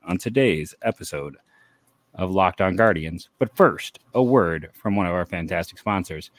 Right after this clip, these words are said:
And this is one of our newest sponsors. And y-,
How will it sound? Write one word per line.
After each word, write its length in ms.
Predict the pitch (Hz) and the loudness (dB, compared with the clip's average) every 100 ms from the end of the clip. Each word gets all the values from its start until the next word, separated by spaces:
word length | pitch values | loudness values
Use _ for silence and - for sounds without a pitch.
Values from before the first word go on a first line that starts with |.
| - - _ _ _ _ - | -20 -20 _ _ _ _ 0
And 320 | 120 127 123 - | 4 4 2 0
this 220 | 135 - | 0 2
is 80 | 123 | 4
one 160 | 131 | 4
of 100 | 117 | 4
our 80 | 101 | 2
newest 300 | 107 143 139 | 2 2 0
sponsors. 520 | - 123 120 131 117 | -2 -2 -2 -2 -4
And 420 | - 85 87 85 - _ - | -6 -8 -6 -8 -12 _ -18
y-, 120 | 87 | -16